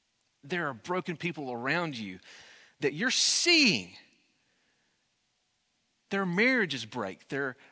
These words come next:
their families falling apart, and you're seeing it, and you're thinking to yourself, "Man, I've been there, but I'm just not gonna do anything about it." How dare us to just walk silently?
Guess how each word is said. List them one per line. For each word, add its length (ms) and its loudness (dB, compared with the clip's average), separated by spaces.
their 120 -6
families 680 2
falling 260 -4
apart, 340 -4
and 100 -6
you're 100 -2
seeing 680 2
it, 40 0
and 100 -4
you're 120 0
thinking 260 -2
to 80 -4
yourself, 380 -4
"Man, 120 0
I've 160 0
been 200 2
there, 120 0
but 140 0
I'm 100 4
just 160 -2
not 140 -4
gonna 140 -8
do 80 -4
anything 240 -4
about 340 0
it." 220 -12
How 260 4
dare 340 8
us 480 -2
to 80 -8
just 180 -4
walk 340 -8
silently? 800 0